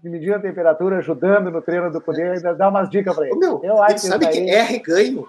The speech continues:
Speaker 2: é reganho esse negócio de, ah, de acertar a temperatura do jogador. Mas, cara, faz um quiz idiota no, no, no, no, no Twitter, no Facebook, qualquer coisa,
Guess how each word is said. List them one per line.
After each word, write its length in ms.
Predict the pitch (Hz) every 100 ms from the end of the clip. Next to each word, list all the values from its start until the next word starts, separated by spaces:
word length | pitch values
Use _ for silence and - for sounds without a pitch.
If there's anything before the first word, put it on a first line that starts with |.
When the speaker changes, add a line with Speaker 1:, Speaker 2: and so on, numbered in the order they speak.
| -
Speaker 2:
é 80 | 147
reganho 460 | 180 131 139 196 214
esse 160 | -
negócio 340 | 139 147 160 147
de, 80 |
ah, 120 | 190 233
de 100 | 190
acertar 380 | - 151 160
a 40 | 175
temperatura 520 | 214 - 160 151 185
do 60 | 185
jogador. 540 | 165 143 143 175 196 - _ _
Mas, 180 | 202 214
cara, 300 | 494 554 254 -
faz 400 | - 349 381 415
um 300 | 381 320 262 _
quiz 240 | 220 285
idiota 680 | 320 - 202 170 226 - - 214
no, 240 | 180 156
no, 360 | 156 156 143 139
no, 520 | 139 139 131 123 117 120 _ _ _ _
no, 200 | 139 135
no 160 | 131 135
Twitter, 560 | 131 135 160 202 208 175
no 60 |
Facebook, 580 | 139 147 - 131 147 254 -
qualquer 400 | 147 - 220 254
coisa, 540 | 190 190 269 247 117